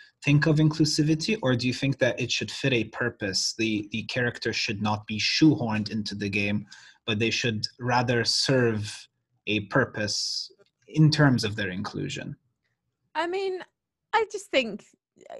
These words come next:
Speaker 2: when you're telling a story, you just need to ask yourself, whose story are you telling? I think there are a lot of, there's outcry, s-,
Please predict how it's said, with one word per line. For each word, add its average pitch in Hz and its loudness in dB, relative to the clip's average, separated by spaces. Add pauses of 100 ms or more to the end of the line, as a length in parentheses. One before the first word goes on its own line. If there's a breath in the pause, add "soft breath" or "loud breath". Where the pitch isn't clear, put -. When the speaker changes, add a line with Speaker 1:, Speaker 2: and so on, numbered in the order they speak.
Speaker 2:
when 220 0
you're 220 0
telling 208 0
a 196 -4
story, 202 -4
you 175 -6
just 185 -16
need 190 -10
to 196 -8
ask 180 -6
yourself, 185 -6
whose 175 -8
story 170 -6
are 160 -6
you 160 -10
telling? 170 -10
I 202 2
think 240 -2
there 226 6
are 226 6
a - 2
lot 208 4
of, - -10
there's 214 2
outcry, 202 4
s-, - -10